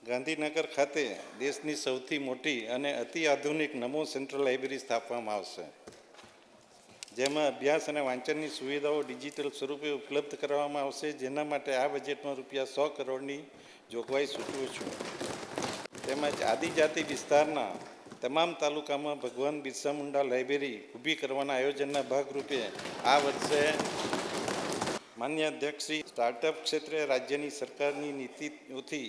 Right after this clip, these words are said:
યુવાનોને વિચારથી વ્યવસાય સુધીનું પ્રોત્સાહન મળી રહ્યું છે.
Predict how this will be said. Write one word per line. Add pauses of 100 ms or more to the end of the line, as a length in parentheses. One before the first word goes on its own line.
(120)
યુવાનોને
વિચારથી
વ્યવસાય
સુધીનું (380)
પ્રોત્સાહન
મળી
રહ્યું
છે.